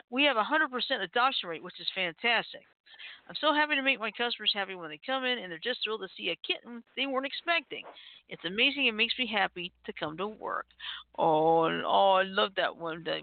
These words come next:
one kitten sleeping right there. So cute. <laughs> Let's see. Uh, Bored Panda reached out to Southpaw Conservation Nova Scotia to hear about their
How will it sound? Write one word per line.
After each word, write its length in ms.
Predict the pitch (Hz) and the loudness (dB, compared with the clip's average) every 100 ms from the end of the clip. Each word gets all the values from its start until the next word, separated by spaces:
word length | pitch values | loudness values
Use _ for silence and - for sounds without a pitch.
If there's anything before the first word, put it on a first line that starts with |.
| 165 | -6
one 180 | 175 170 - | -6 -6 -4
kitten 380 | 180 170 - 151 - - | -4 -4 -8 -6 -6 -6
sleeping 420 | 214 214 - 208 202 | -4 -4 -4 -4 2
right 240 | 214 202 _ - | 2 2 _ 0
there. 320 | 254 233 214 180 | 4 4 2 -2
So 100 | 165 _ - - | -8 _ -14 -4
cute. 560 | 185 190 190 190 185 - - - | 0 2 2 2 0 -4 -14 -8
<laughs> 400 | 226 - 240 - - _ _ _ _ _ _ _ _ _ _ _ _ _ _ _ _ _ _ _ _ | -8 -6 -8 -8 -12 _ _ _ _ _ _ _ _ _ _ _ _ _ _ _ _ _ _ _ _
Let's 220 | 233 214 202 | 0 0 0
see. 140 | - - _ - - - - - | -10 -12 _ -18 -16 -14 -14 0
Uh, 260 | 202 202 196 202 - | 6 6 4 0 -8
Bored 320 | 320 480 571 - | 2 4 2 0
Panda 680 | 392 381 285 175 165 160 - _ | 2 2 2 2 2 0 -4 _
reached 300 | 208 349 - | -8 -6 -2
out 120 | 285 - | -2 -2
to 60 | 185 | -4
Southpaw 400 | 208 208 - 202 190 | 0 0 2 0 2
Conservation 400 | 202 190 185 185 | -2 -4 -4 -4
Nova 200 | 180 170 | -6 -8
Scotia 360 | 175 185 160 170 | -6 -4 0 0
to 80 | 160 | -2
hear 160 | 240 | -4
about 220 | 269 208 202 | 0 0 0
their 120 | 185 | -6